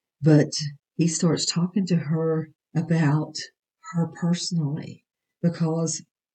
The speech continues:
when you come to him, you have to come to him confessing that you're a sinner, that you need a savior.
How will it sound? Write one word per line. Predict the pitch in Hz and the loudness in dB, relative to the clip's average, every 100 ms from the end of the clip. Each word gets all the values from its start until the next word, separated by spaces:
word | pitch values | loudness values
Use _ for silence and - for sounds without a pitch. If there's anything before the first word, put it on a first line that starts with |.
| _ | _
when | 165 | 2
you | 165 | 2
come | - 220 254 | 2 2 4
to | 247 | 4
him, | - 165 156 156 151 - _ _ _ _ _ _ _ | 4 2 2 0 -2 -4 _ _ _ _ _ _ _
you | 170 170 | 0 0
have | - 190 202 - | 0 -6 -6 -6
to | 196 | -10
come | - 185 180 | -2 2 2
to | 185 | 2
him | 175 165 165 165 156 - _ _ | 2 2 2 2 -2 -6 _ _
confessing | 190 175 196 214 - 202 | 0 2 2 -2 -2 -2
that | 196 - | -2 0
you're | 190 | 0
a | 196 | 0
sinner, | - 202 226 165 - _ | -4 -4 -4 -8 -10 _
that | 175 185 | -4 4
you | 180 | 6
need | 196 | 6
a | 185 | 4
savior. | 180 175 185 202 175 127 | 2 0 0 0 -6 -8